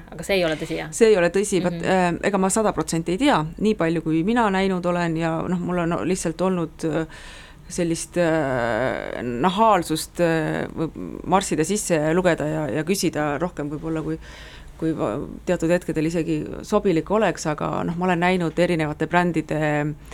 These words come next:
Speaker 2: äh, neid, äh, kriteeriume, noh, a la ma olen näinud Zara kvaliteedikriteeriumit, äh, Calvin Kleini oma, H M-i oma, ähm, issand, kes see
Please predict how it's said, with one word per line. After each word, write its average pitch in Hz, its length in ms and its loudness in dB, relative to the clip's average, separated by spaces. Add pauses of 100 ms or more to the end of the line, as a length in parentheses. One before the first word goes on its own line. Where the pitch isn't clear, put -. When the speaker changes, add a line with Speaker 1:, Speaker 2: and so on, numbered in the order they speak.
(280)
Speaker 2:
äh, 151 400 -4
neid, 160 300 -4
äh, 151 540 -4
kriteeriume, 160 600 2
noh, 160 160 -2
a 165 200 2
la 156 180 2
ma 160 80 -2
olen 156 140 2
näinud 147 240 -4
Zara 226 420 2 (440)
kvaliteedikriteeriumit, 165 1160 0 (340)
äh, 151 420 0
Calvin 170 280 2
Kleini 214 480 2
oma, 170 380 2
H 190 200 4 (160)
M-i 214 240 4
oma, 165 460 0 (500)
ähm, 147 460 -2 (240)
issand, - 260 -10
kes - 160 -10
see - 160 -6